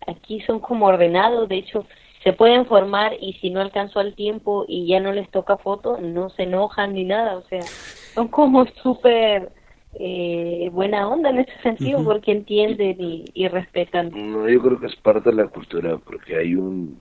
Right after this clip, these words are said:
Speaker 3: una mentalidad que ellos tienen que se dice, "Ah, ya no dio tiempo, shoganai",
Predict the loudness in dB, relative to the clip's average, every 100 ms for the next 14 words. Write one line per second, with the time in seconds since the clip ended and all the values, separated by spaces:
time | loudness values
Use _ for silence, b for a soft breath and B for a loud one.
0 | -12 -8 -8 -8 -10 -10 -8 -8 -8 -10
1 | -10 -12 -18 -18 -20 -20 -14 -12 -12 -14
2 | -12 -10 -8 -8 -10 _ B B B B
3 | B B B B B B B _ 0 4
4 | 4 4 2 2 -2 0 -2 -2 -4 -4
5 | -8 -6 -2 -2 -2 -6